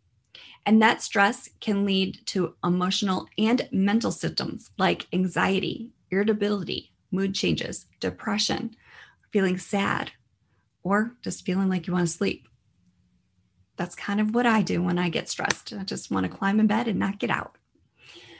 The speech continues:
But often people with chronic stress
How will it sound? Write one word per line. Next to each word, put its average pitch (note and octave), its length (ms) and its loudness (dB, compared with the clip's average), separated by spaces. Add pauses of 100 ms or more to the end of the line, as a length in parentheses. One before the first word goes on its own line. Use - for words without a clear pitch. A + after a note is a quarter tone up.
(220)
But G#3+ 260 2
often C4+ 400 6
people G#3+ 340 0
with F3+ 200 -4
chronic A3 420 0
stress - 480 -2